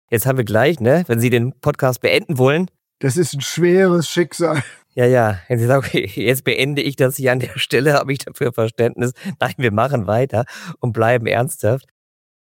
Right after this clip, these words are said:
Speaker 1: Herr Herbst, jetzt haben wir es gerade schon gehört, Sinn, Sorgen und Hoffnung sind unsere großen Themen. Und wenn wir mal,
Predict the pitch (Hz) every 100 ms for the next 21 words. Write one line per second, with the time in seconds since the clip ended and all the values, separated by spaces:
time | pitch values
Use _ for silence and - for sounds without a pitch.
0 | _ _ - 131 - 117 135 131 131 123
1 | - 113 104 117 135 98 131 170 196 101
2 | 107 127 139 139 110 104 117 156 - 165
3 | 180 143 151 135 127 107 131 156 139 113
4 | 127 131 156 - 123 147 156 143 139